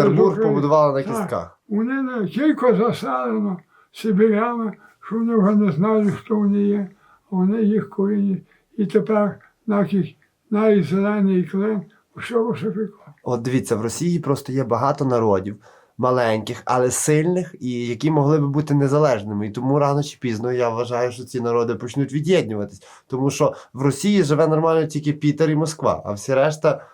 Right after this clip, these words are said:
Speaker 1: тільки, ну, надіяться на те, що буде краще життя, а в них стає все гірше, ніж у нас.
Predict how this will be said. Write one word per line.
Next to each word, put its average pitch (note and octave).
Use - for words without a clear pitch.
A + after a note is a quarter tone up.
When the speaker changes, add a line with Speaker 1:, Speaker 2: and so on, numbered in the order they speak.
Speaker 1:
тільки, C3+
ну, G#2+
надіяться C3
на B2+
те, C3
що C3+
буде B2+
краще B2+
життя, A#2+
а B2+
в B2
них C#3+
стає C#3+
все C3+
гірше, C3+
ніж C3+
у -
нас. C#3+